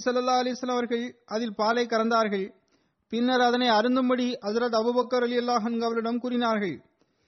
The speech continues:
ஹஜ்ரத் அபூபக்கர் ரலியல்லாஹு அன்ஹு அவர்கள் அந்த பாலை குடித்தார்கள். பின்னர் நபி ஸல்லல்லாஹு அலைஹி வஸல்லம் அவர்களும் அந்த பாலை அருந்தினார்கள். அதன் பிறகு மடுவிலிருந்து தனது கரங்களை ஹஜ்ரத் நபி ஸல்லல்லாஹு அலைஹி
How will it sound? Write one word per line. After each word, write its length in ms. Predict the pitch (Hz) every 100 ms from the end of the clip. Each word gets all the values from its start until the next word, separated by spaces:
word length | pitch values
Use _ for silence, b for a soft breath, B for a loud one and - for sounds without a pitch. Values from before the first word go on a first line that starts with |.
| _ _ _
ஹஜ்ரத் 380 | 165 185 233 233 -
அபூபக்கர் 520 | 214 254 254 254 247
ரலியல்லாஹு 420 | 247 247 247 226
அன்ஹு 120 | 233
அவர்கள் 360 | 233 226 226 226
அந்த 240 | 196 214
பாலை 340 | 208 214 233 226
குடித்தார்கள். 720 | 226 226 226 214 196 190 - _ _ _ _ _ _ _ _ -
பின்னர் 560 | 214 247 233 226 _ _ _ _
நபி 220 | 180 196 247
ஸல்லல்லாஹு 400 | 262 247 247 247
அலைஹி 80 | 247 240
வஸல்லம் 100 | 240
அவர்களும் 480 | 233 233 226 220 -
அந்த 180 | 208 226
பாலை 360 | 214 220 233
அருந்தினார்கள். 680 | 220 220 220 208 185 170 131 _ _ _ _ _ _ _ _ _ -
அதன் 300 | 175 226 233
பிறகு 480 | 247 254 233 160 165
மடுவிலிருந்து 680 | 170 208 247 254 247 247 233
தனது 260 | 233 233
கரங்களை 480 | 220 214 247 240 233
ஹஜ்ரத் 420 | 170 185 196 214
நபி 180 | 220 226 233
ஸல்லல்லாஹு 400 | 247 240 240
அலைஹி 40 | 233